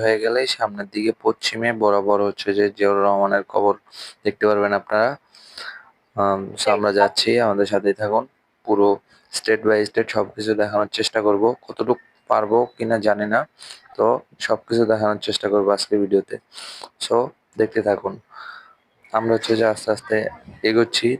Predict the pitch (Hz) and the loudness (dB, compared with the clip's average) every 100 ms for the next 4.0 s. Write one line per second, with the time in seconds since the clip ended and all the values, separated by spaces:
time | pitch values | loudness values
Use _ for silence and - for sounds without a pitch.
0 | - 107 104 107 104 107 110 123 127 - | 0 0 0 -2 0 0 -2 0 0 0
1 | 131 117 113 113 104 107 107 107 101 104 | 0 0 -2 -2 -2 -2 0 0 2 0
2 | 98 107 117 110 104 - 107 131 _ - | 0 -4 0 0 0 0 -4 -4 _ -20
3 | _ - 127 120 117 - 113 110 107 101 | _ -4 -2 0 0 -2 0 0 0 -2